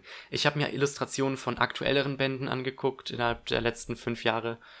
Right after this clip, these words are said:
Es sind auch nochmal drei Bände oder so erschienen. Da sieht das Ganze schon ein bisschen anders aus, aber man merkt, man merkt Boogiepop leider sein Alter ein klein wenig an. Nichtsdestotrotz liest es sich unglaublich gut,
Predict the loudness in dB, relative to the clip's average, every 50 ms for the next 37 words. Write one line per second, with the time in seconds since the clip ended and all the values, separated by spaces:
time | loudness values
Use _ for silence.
0 | -20 -20 -20 _ _ -8 -6 -4 -2 -2 -2 -2 -2 -2 -2 -2 -2 -4 -4 -4
1 | -4 -4 -6 -4 -4 -4 -2 -2 -4 -4 -2 -2 0 0 0 0 -2 -2 -4 -6
2 | -6 -10 -16 -18 -10 -4 -2 0 2 2 2 2 4 2 2 2 2 0 0 0
3 | 0 0 -2 -2 0 2 4 4 4 4 2 4 4 4 4 4 4 2 0 0
4 | 2 2 2 0 0 0 0 -2 -4 -8 -14 -14 -16 -20 -20 -20 -20 _ _ _
5 | _ -2 -2 0 0 0 -2 -2 -4 -6 -4 -4 -2 -4 -4 -4 -4 -2 0 0
6 | 0 0 -2 -2 -4 -6 -4 -4 -4 -4 -4 -4 -6 -6 -2 -2 0 0 0 -2
7 | -4 -4 -4 -4 -4 -4 -4 -2 -4 -8 -12 -10 0 4 4 4 4 4 2 2
8 | 2 2 0 -6 2 8 8 8 8 8 4 -2 -2 -2 -2 -2 -2 0 0 -2
9 | -2 -2 0 0 0 0 2 4 4 4 2 0 -4 -6 -4 -4 -4 -4 -4